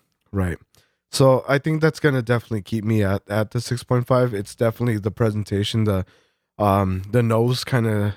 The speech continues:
uh, lets me get there as well to that six point five, 'cause it, it kind of, it kind of definitely smelled like what I expected, but it,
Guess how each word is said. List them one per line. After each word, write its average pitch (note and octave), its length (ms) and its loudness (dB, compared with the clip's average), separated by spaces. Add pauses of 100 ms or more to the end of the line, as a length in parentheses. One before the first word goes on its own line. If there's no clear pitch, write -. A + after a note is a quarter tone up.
uh, F#2+ 320 0
lets G#2+ 320 -2
me A2+ 120 2
get G#2+ 280 -2
there A2 180 2
as G#2 180 -2
well G#2+ 220 0
to A#2+ 140 -2
that G#2+ 180 -2
six C3 200 -6
point B2+ 240 -2
five, B2 280 0 (680)
'cause G#2 360 2
it, G2+ 260 -2
it G2+ 100 -6
kind C#3 380 2
of, B2 300 2
it A#2 180 -4
kind D3+ 260 0
of C3+ 100 0
definitely A#2+ 420 0
smelled G#2+ 420 -2
like G2 380 -6
what G2 200 -2
I G2 60 0
expected, F#2 560 -4
but F2+ 160 -2
it, F2+ 120 -6